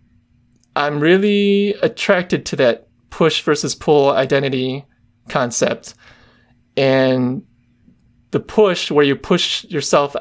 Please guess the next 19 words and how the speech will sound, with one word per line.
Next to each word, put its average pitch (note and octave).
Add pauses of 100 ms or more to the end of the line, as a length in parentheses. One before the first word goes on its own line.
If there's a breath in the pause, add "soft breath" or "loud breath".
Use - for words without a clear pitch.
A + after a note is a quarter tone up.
out D3
there B2+ (600)
and C#3+
try D3
to B2+ (440)
kind C#3+
of C3
force C#3+
yourself C3+ (100)
in C3+
front C3
of A#2
people, C3 (1300 soft breath)
I'm D3+
thinking E3+
is D3
kind D#3+
of D3+
like C3+